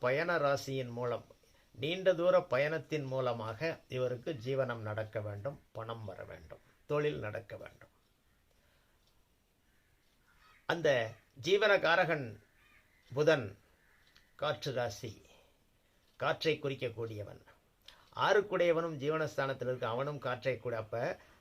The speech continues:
காற்றின் மூலமாக, நீண்ட தூர பயணத்தின் மூலமாக, அந்நிய தேசத்தின் மூலமாக இவருக்கு ஜீவனம் அமைய வேண்டும், தொழில் அமைய வேண்டும் அப்படின்றதான் அந்த ஜாதகத்தோட கர்மா. அப்ப காற்றிலே நீண்ட தூர பயணம் அப்படின்னு சொன்னா அது விமான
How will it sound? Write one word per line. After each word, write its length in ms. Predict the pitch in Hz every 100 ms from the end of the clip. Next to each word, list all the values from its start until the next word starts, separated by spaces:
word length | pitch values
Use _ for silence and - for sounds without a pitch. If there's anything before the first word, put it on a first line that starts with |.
| _
காற்றின் 500 | 131 170 190 - 190 160
மூலமாக, 540 | 151 139 131 127 110 143 165 151 120
நீண்ட 260 | 135 180 170
தூர 200 | 156 160 156
பயணத்தின் 580 | 151 127 156 147 143 131
மூலமாக, 480 | 131 131 113 113 107 151 160 - _ -
அந்நிய 300 | 139 160 165 123
தேசத்தின் 520 | 143 147 135 131 127
மூலமாக 460 | 131 127 120 117 123 139 131 135
இவருக்கு 460 | 135 139 131 113 123 - 110
ஜீவனம் 440 | 135 165 160 151 147 -
அமைய 280 | - 127 139
வேண்டும், 380 | 120 117 110 107 -
தொழில் 280 | 139 143 147 -
அமைய 260 | 117 123 117
வேண்டும் 360 | 113 110 113 -
அப்படின்றதான் 600 | 117 113 117 113 127 170
அந்த 120 | 120 110
ஜாதகத்தோட 460 | 113 113 107 104 104
கர்மா. 300 | 117 113 113 101 - - - - -
அப்ப 300 | 135 - 117 110 - _
காற்றிலே 540 | - 160 170 - 151 139
நீண்ட 280 | 127 156 151
தூர 240 | 147 139 110
பயணம் 320 | 120 135 147
அப்படின்னு 360 | 120 120 120 117
சொன்னா 280 | 120 131 185 151
அது 100 | 127
விமான 400 | 117 120 117